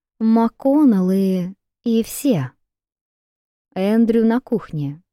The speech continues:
пьёт чай. Ассистента он отпустил. Помощь больше не требуется. Он встал.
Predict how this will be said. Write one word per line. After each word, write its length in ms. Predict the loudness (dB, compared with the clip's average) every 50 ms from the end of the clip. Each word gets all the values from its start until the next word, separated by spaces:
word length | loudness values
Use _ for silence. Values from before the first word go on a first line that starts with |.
| _
пьёт 280 | _ -4 -2 -2 -4 -4
чай. 420 | -8 -10 -10 -8 -8 -10 -12 -16 _ _ _ _ _ _ _ _ _ _ _ _ _ _ _
Ассистента 880 | -6 -6 -4 -4 -4 -6 -6 -8 -6 -2 0 0 0 0 0 -4 -6 -4
он 200 | -4 -4 -2 -2
отпустил. 720 | -2 -4 -6 _ -10 -10 -10 -14 -14 -10 -10 -8 -8 -10 -12 _ _ _ _ _ _ _ _ _ _
Помощь 420 | _ 0 0 2 2 0 0 -2
больше 400 | -2 -2 0 -2 -2 -4 -4 -4
не 140 | -2 -2 -2
требуется. 720 | -4 -6 -8 -8 -8 -8 -10 -12 -12 -14 -16 -18 -18 -18 -20 _ _ _ _ _ _ _ _ _ _
Он 200 | -8 -8 -6 -8
встал. 440 | -8 -10 -12 -10 -10 -10 -10 -14